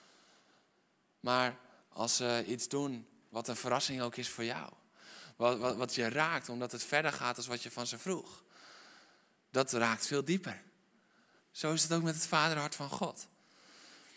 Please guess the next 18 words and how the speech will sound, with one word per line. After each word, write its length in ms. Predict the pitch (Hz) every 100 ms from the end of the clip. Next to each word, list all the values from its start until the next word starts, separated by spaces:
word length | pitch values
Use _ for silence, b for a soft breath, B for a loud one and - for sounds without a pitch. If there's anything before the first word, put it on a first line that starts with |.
| b b
Weet 140 | -
je, 60 | 170
ik 80 | 165
heb 120 | 160
dit 140 | 170
opgeschreven. 580 | 180 175 - 127 - -
Opwekking 480 | 190 190 175 156 147
is 100 | 139
geen 220 | 190 175
reactie 420 | 151 165 160 143
van 200 | 139 127
mensen 340 | 135 185 180 117
op 100 | 139
het 100 | 131
werk 220 | 151 147
van 140 | 123
de 60 | 113
geest. 500 | - 170 117 -